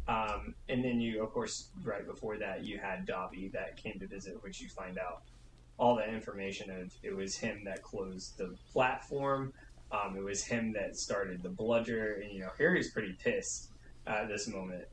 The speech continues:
Um, but it's all for a good reason because he's trying to prevent Harry from what's to come. So, and I'll let you take it away from here.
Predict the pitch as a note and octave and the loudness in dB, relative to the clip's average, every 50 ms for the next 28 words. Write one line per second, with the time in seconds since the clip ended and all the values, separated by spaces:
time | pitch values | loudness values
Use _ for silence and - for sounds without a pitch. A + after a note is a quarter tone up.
0 | - - - - G2+ F#2+ F#2+ F#2 F#2 F#2 F#2 F#2 F#2 F#2 - - - - - - | -16 -14 -8 -4 -2 -2 0 -2 -2 -2 -4 -6 -6 -8 -12 -16 -18 -6 2 4
1 | B2+ A2 F#2+ - - - - - - - - A2+ G2+ - - - G#2+ G#2+ G#2 G#2 | 6 6 6 2 -2 -8 -18 -16 -8 0 2 2 2 2 0 0 2 4 4 6
2 | G#2 G2+ G2 - - A#2 G2+ F#2+ F#2 F#2+ F#2+ F#2+ F#2 F#2 G2 - - G#2 G2+ F#2+ | 4 4 2 0 -2 -2 -2 -2 -2 -2 -4 -4 -4 -4 -4 -4 -4 -4 -4 -6
3 | F#2+ F2+ - - - - G2 F#2+ - F#2+ F#2 - - - - - G2+ F#2+ F#2 F2+ | -6 -6 -8 -10 -8 -8 -8 -6 -6 -6 -6 -6 -6 -8 -6 -6 -6 -6 -4 -4
4 | F2+ F2+ F2 F2+ F2+ - - G2 F#2 F2+ F2 F#2 - - - - - - - - | -6 -6 -8 -8 -8 -8 -8 -8 -8 -8 -8 -10 -12 -12 -14 -18 -18 -18 -18 -18
5 | - - - - - - - B2+ A#2+ A#2 A2+ A2+ G#2 F#2+ - - G2+ F#2 F2+ F2 | -18 -18 -16 -16 -12 -4 2 4 4 4 4 2 2 0 -4 -6 -4 -4 -4 -4
6 | F2+ - - G#2+ G2+ F#2+ F#2+ - G#2 - - - - - - - - G#2+ G2 - | -6 -6 -6 -6 -6 -4 -2 -2 -4 -4 -4 -6 -8 -10 -10 -8 -8 -8 -8 -8
7 | - - - - - - - - A2+ G2 F2+ F2+ - - - - - - - - | -10 -14 -16 -18 -16 -10 -4 -2 -2 -2 -2 -4 -6 -10 -16 -20 -20 -20 -20 -20
8 | - - - - - - A2+ A2+ A2+ G#2+ F#2+ F#2 G2 G#2+ A#2 A#2 A#2 A#2 A#2+ - | -20 -20 -20 -12 -4 -2 0 0 0 0 -2 0 4 6 6 6 6 4 4 4
9 | B2+ B2+ B2+ - - C#3+ C#3+ C#3+ E3 D#3 D#3 D#3+ E3 E3+ E3+ E3 E3 - F#3 F3+ | 2 0 2 6 6 6 6 6 6 6 6 6 8 8 6 6 4 4 4 4
10 | F3+ E3 F3+ F#3 - A3 F3+ F3+ F3+ F3+ | 6 8 8 8 8 8 6 4 2 2